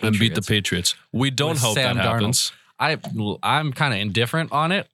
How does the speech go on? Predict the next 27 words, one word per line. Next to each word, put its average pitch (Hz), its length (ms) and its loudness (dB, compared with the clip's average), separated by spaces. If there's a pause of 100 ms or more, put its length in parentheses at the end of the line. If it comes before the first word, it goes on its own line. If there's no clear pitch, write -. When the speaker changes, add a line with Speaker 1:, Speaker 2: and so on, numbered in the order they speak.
Speaker 2:
I, 120 300 0
I - 40 2
don't 101 180 -2
think 123 180 0
it'll 165 140 2
happen, 160 500 0
but 123 260 0
what 120 140 0
I 123 80 2
wanna 139 260 0
say 127 220 2
is 113 140 0
Sam 131 200 2
Darnold 131 280 0
looked 113 180 0
really, 151 480 2
really 151 260 2
good 156 220 2
last 135 260 2
week. 131 380 0
Speaker 1:
Mm-hmm. 104 300 2 (160)
Speaker 2:
He 135 160 0
looked 120 300 0
amazing 104 720 2
against 95 220 -2
the 95 80 -2
Cowboys. 87 540 -4